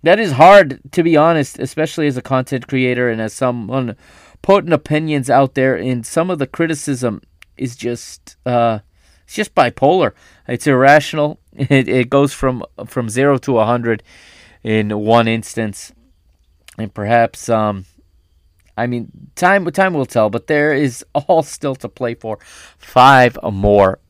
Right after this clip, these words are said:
matches in the group. In the final group stage, might I add, I didn't even get into this, but this is the last year we'll see a group stage in, uh, the uefa Champions League, as starting next year, the competition switches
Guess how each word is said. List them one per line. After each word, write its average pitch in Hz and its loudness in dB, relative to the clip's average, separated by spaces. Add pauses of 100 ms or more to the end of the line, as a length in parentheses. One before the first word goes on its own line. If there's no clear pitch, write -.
(120)
matches 101 -6
in 98 -12
the 95 -12
group. 98 -10 (720)
In 196 -2
the 196 4
final 202 4
group 156 4
stage, 117 2
might 110 4
I 101 8 (200)
add, 104 2
I 117 2
didn't 120 -6
even 117 -8
get 107 -2
into 104 -6
this, 101 -4
but 107 -8
this 127 -4
is 113 -10
the 110 -2
last 117 0
year 110 -6
we'll 101 -10
see 110 -12
a 104 -6
group 104 -12
stage 104 -8 (640)
in, 143 0
uh, 131 4
the 127 -2
uefa 127 -4
Champions 131 -6
League, 123 -4
as 110 -2
starting 107 -4
next - -12
year, 101 -4
the 101 -10
competition - -12
switches - -6